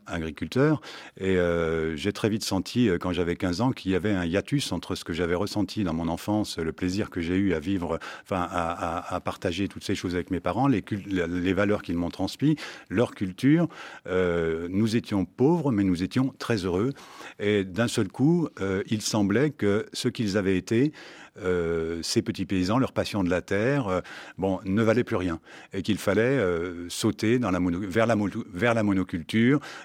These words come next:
Eux, ils étaient, euh, considérés comme, euh, archaïques, dépassés, démodés. Bon, et, et, et je, je trouvais que c'était profondément injuste pour la culture dont ils étaient issus.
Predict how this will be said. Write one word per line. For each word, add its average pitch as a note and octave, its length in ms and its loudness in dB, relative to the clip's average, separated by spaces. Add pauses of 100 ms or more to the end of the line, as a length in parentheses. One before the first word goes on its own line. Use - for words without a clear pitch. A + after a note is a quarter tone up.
(100)
Eux, A#2 200 6
ils F#2+ 180 0
étaient, F#2 400 2
euh, F2 40 -4
considérés F#2+ 580 0
comme, E2+ 260 -2
euh, E2+ 220 0
archaïques, G#2 600 0
dépassés, G#2 600 0
démodés. G2+ 540 4 (400)
Bon, G2+ 220 2
et, F2+ 100 4
et, F2+ 720 -2
et F#2 40 0
je, F#2 140 0
je G2 300 -6
trouvais F#2 240 0
que - 40 -8
c'était F#2+ 200 -4
profondément F#2 440 0
injuste F#2 440 0 (320)
pour A#2 160 4
la F#2 120 2
culture B2+ 400 0
dont G#2 100 2
ils F2 220 -2
étaient G#2+ 180 2
issus. - 280 -2